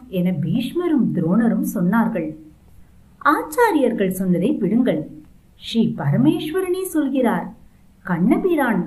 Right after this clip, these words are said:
அவர்களுடன் இருக்கும் வரைக்கும் பாண்டவர்களை யாரும் எதுவும் செய்ய முடியாதென்று. பகவான் ஸ்ரீ கிருஷ்ணரின் திருநாமங்களை சொல்லி அவனை மனதார சேவித்தால்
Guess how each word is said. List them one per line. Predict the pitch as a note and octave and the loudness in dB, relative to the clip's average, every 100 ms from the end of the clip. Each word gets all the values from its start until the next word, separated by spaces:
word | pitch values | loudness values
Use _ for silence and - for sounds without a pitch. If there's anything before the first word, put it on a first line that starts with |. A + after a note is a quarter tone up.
| - | -6
அவர்களுடன் | F3+ F3 G#3 A3+ A#3+ C4+ G#4 C4 | -4 -2 0 2 2 2 0 0
இருக்கும் | A#3+ - F#4+ C#4+ | 0 -2 -2 0
வரைக்கும் | F#3 F#3+ - E4+ A#3 - - - - - | 2 -2 -2 0 0 -2 -8 -16 -20 -6
பாண்டவர்களை | - G4 A#4 D#4+ A#3+ A3+ A#3 A3+ - F3 | -2 0 -2 -2 0 2 2 0 -6 -4
யாரும் | F3+ F#3+ G3 F#3+ D4+ - | -2 0 0 0 0 0
எதுவும் | F#3 G3 F3+ C#4+ | 0 2 2 0
செய்ய | - F3 F3 F#4+ | 0 -2 0 -2
முடியாதென்று. | G#4 D#4 C4 G3+ F3+ D3+ E3+ D#3+ - - - - - - - | -2 0 0 0 0 0 -2 -6 -10 -20 -20 -20 -20 -20 -6
பகவான் | E3 F3 A3+ C#4 G#3+ | -4 0 0 0 -2
ஸ்ரீ | - E3+ | -4 -8
கிருஷ்ணரின் | C#3+ G3 - F4 D#4+ G3+ - | -10 -6 0 2 2 -2 -2
திருநாமங்களை | F#3 B3 C#4+ A3 F3+ E3 C#3+ | -2 0 2 0 -2 -4 -6
சொல்லி | - E3+ F3+ C#4+ - - - - | -4 -2 -2 -2 -6 -14 -20 -8
அவனை | F3 E3 D#3+ | -4 -2 -2
மனதார | D3 D3+ E3 A3+ A3+ E4 G4+ | -2 -2 0 0 0 -2 -4
சேவித்தால் | G#3+ G3 G3+ - D#4 A3+ | -2 -2 -4 -2 -2 -2